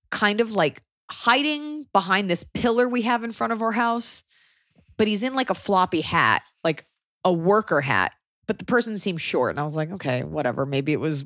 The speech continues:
like, we have a lot of workers in our neighborhood. Like, maybe they needed something or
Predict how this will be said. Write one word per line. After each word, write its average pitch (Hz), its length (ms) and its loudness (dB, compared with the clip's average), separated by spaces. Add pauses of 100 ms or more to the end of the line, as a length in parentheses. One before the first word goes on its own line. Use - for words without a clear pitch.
(160)
like, 170 100 -8
we 185 120 2
have 185 80 4
a 180 40 2
lot 170 260 2
of 151 140 -4
workers 151 320 -2
in 147 80 -2
our 143 100 0
neighborhood. 135 360 2
Like, 151 160 -4
maybe 139 240 -2
they 123 200 -2
needed 135 400 -4
something 131 440 -6
or 127 220 -4